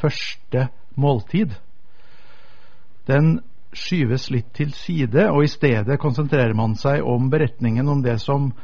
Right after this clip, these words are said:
kronologisk fant sted den påfølgende dag, nemlig Exodus. Og man setter det i sentrum. Hvis dere nå leser Exodus tolv og tretten,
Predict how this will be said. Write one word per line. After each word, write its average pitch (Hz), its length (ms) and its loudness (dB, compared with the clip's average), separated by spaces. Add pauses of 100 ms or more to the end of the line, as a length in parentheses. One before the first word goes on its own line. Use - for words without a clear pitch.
(140)
kronologisk 135 880 0
fant 135 220 0
sted 113 420 -4 (760)
den 127 200 0
påfølgende 110 760 0
dag, 127 380 4 (840)
nemlig 127 320 2
Exodus. 151 460 -2 (1040)
Og 123 80 0
man 135 120 2
setter 127 240 -2
det 117 160 2
i 165 80 2
sentrum. 156 440 2 (2250)
Hvis 156 200 0
dere 180 140 4
nå 165 140 8
leser 170 600 6
Exodus 156 480 0
tolv 135 260 2
og 131 60 0
tretten, 117 380 2